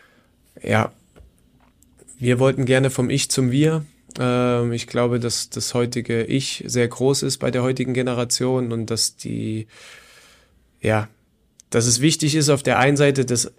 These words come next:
eigene Ego oder das eigene Ich zu sehen und damit auch arbeiten zu können, aber auf der anderen Seite ist es, glaub ich, noch wichtiger, diese heutige Generation zu einem Wir zusammenzubringen. Und dabei war es halt für uns wichtig, dass wir einmal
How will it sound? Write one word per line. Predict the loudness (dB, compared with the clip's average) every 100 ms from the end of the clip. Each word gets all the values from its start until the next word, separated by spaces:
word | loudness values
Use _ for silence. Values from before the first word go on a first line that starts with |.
| _
eigene | -4 0 2 2
Ego | 4 4 6
oder | 4 2
das | 2
eigene | 0 2 0
Ich | 0 0
zu | 0 2
sehen | 4 6 4 0
und | -2 -2 0
damit | 0 0 -2
auch | 0
arbeiten | 4 4 4 0
zu | -4 -4
können, | -2 0
aber | 0 0
auf | 0
der | -2 -2
anderen | 0 0
Seite | 0 -2 -2
ist |
es, | -4 -2
glaub | -2 0
ich, | 0
noch | 0 0
wichtiger, | -2 -2 -4 -2
diese | -2 -4
heutige | -2 -2 -2 -2
Generation | -2 -2 -4 -2 -2 -2 -4
zu | -2
einem | -2 -2 -2 0
Wir | 0 0
zusammenzubringen. | -2 -2 -2 -2 -6 -8 -10 -12 -16 -20 -20 -18 -6
Und | 0
dabei | 2 4 4 4
war | 4 4
es | 4
halt | 0 0
für | -2 -2
uns | 0 0
wichtig, | -2 -2 -4 -6
dass | -4 -6 -2
wir | -2
einmal | 0 0 0 -4